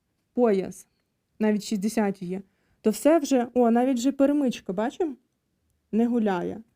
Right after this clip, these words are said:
А дівчата компенсують це, е, бретелями, сто відсотків вони,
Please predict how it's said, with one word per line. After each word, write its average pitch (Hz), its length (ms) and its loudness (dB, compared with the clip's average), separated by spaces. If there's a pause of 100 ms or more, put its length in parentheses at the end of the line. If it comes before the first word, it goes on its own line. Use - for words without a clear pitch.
(440)
А 220 100 4
дівчата 262 540 2
компенсують 247 840 0
це, 240 360 0 (420)
е, 214 360 2 (600)
бретелями, 196 680 2
сто 196 180 -6
відсотків 247 460 -4
вони, 220 180 -2